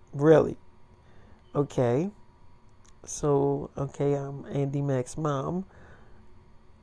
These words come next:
But you, but you do know that that's just a show, right?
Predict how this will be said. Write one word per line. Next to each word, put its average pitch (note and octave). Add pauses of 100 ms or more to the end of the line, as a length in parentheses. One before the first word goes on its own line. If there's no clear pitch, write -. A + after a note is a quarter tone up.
(380)
But E3
you, A3
but F3
you G3
do A3+
know F#3+
that D3
that's C#3
just C#3
a C3+
show, C#3
right? C3